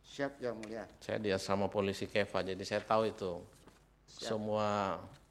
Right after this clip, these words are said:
Speaker 2: yang pergi Timur-Timur biasanya sebelum ke sana lewat Keva dan Atambua.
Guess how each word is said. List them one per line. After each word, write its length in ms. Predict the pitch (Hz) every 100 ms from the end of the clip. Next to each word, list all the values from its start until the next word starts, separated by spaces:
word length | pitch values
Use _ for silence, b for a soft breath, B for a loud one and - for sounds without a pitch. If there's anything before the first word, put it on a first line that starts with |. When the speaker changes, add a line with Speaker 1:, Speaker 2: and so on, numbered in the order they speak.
| - _ - - - -
Speaker 2:
yang 380 | - 107 104 107
pergi 320 | 113 107 107
Timur-Timur 640 | - 107 107 - 113 117 123
biasanya 400 | 107 101 120 127
sebelum 480 | - 107 107 104
ke 320 | 98 110 107 101
sana 460 | - 107 104 131
lewat 320 | 123 110 104 -
Keva 400 | 110 110 127 113
dan 160 | 104
Atambua. 560 | 90 - 107 107 98